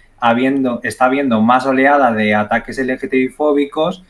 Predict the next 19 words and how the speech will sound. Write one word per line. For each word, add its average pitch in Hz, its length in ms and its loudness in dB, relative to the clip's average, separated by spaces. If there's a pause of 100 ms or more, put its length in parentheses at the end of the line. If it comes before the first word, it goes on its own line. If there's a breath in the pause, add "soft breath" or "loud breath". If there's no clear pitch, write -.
(240 soft breath)
yo 127 220 2
creo 143 340 2
que 107 280 -2
a 113 140 2
vosotros 113 640 -2
tampoco 117 520 0
os 131 100 -6
tiene 131 240 0
que 127 120 -4
sorprender 127 760 -2 (260 loud breath)
porque 113 440 -2
es 135 200 -2
lo 139 140 0
que 110 100 0
pasa 101 240 -2
siempre. 131 460 0
Cuando 110 220 2
un 143 160 -2
colectivo, 104 840 -4